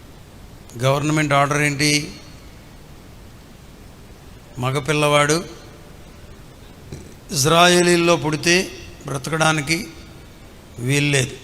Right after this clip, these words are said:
కొంతమంది తలకాయలైన వాళ్ళు జీవోలన్నీ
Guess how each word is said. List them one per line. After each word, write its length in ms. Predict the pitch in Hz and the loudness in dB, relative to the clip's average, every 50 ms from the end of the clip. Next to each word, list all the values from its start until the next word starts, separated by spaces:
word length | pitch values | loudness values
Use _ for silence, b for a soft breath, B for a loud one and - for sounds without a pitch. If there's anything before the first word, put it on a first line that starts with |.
| - - - - - - - - - - - - - - - - - - - - - - - - - - - - - - - - - - - - - | -18 -20 -20 -20 -20 -20 -20 -20 -20 -20 -20 -20 -20 -20 -20 -20 -20 -20 -20 -20 -20 -20 -20 -20 -20 -20 -20 -20 -20 -20 -20 -20 -20 -20 -20 -14 -8
కొంతమంది 440 | - 123 131 139 143 147 151 156 156 | -6 -4 -2 -2 0 0 0 -2 -2
తలకాయలైన 640 | 135 143 143 143 156 143 160 160 160 160 160 160 160 | -2 -2 -2 -2 0 2 2 4 4 4 2 2 2
వాళ్ళు 300 | 160 156 156 156 143 120 | 2 0 0 -2 -2 -2
జీవోలన్నీ 960 | 120 143 156 156 156 160 156 156 156 160 160 160 165 165 165 165 165 - - | -2 -2 0 2 2 2 2 2 2 0 0 0 0 0 0 0 -2 -4 -8